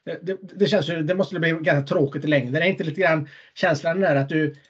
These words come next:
okej, inte riktigt bra, så nästa gång så ändrar jag lite här och så ser jag vad som händer.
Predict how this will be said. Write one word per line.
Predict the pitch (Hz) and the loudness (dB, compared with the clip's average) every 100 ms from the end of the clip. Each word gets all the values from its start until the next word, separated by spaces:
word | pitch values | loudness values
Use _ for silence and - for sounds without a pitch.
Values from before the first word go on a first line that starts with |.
| _ | _
okej, | - 165 202 | -8 -2 0
inte | 190 196 | 2 4
riktigt | 220 - 208 202 | 2 2 2 4
bra, | 202 175 139 | 4 4 2
så | 190 | -2
nästa | 185 - | -4 -2
gång | 190 | -2
så | 156 | -2
ändrar | 185 156 156 | -2 2 2
jag | 160 175 | 2 2
lite | 202 214 147 196 | 2 2 0 -4
här | 156 151 135 | -4 -2 -2
och | 135 | -4
så | 151 | -2
ser | 185 | -2
jag | |
vad | 151 | 0
som | 151 160 | -2 -2
händer. | 135 127 190 143 | -2 -2 -4 -6